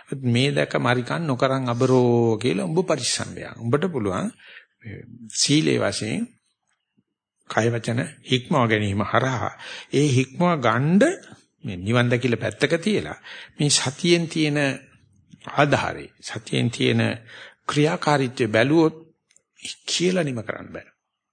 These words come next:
එහෙම නැත්නම් අපිට හිතෙන්නෙත් නෑ මේක පුළුවන් වෙයි කියලා හිතෙන්නෙත් නෑ, උපක්‍රමත් නෑ, කරන්නත් බෑ. නමුත් සතිමත් වෙන්න බලන්න. බලනකොට, බලනකොට Tamanට ඉත-, ඒ විතරක් නෙවෙයි ඇත්තට මේ සතිය සීල විතරක් නෙවෙයි අවසානයේ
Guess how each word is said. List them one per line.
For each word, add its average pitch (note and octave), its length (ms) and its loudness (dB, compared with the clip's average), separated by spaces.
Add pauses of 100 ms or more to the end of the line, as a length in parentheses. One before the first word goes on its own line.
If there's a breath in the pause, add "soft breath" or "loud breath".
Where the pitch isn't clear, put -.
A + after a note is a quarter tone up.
(500)
එහෙම D3+ 140 4
නැත්නම් D#3+ 200 0
අපිට F#3 200 -2
හිතෙන්නෙත් C#3 500 2
නෑ A2+ 160 -2
මේක A#2 200 -2
පුළුවන් A2+ 380 0
වෙයි B2 140 0
කියලා C3+ 180 0
හිතෙන්නෙත් C3+ 360 -4
නෑ, D#3 160 -2
උපක්‍රමත් B2 640 -2
නෑ, D#3+ 140 -2
කරන්නත් C3 360 -2
බෑ. A#2 140 -2
නමුත් B2 220 -2
සතිමත් C3+ 440 -4
වෙන්න G#2+ 180 -2
බලන්න. F#2+ 360 -4 (500 loud breath)
බලනකොට, B2+ 440 0
බලනකොට B2 420 0
Tamanට B2 360 -2 (340)
ඉත-, A2+ 200 -2
ඒ C3 160 4
විතරක් B2 340 0
නෙවෙයි A2 200 0
ඇත්තට G2+ 220 -8
මේ G2 240 -4
සතිය G#2+ 400 -4
සීල A2+ 300 0
විතරක් G#2+ 280 -4
නෙවෙයි B2 200 -4
අවසානයේ A2 460 -4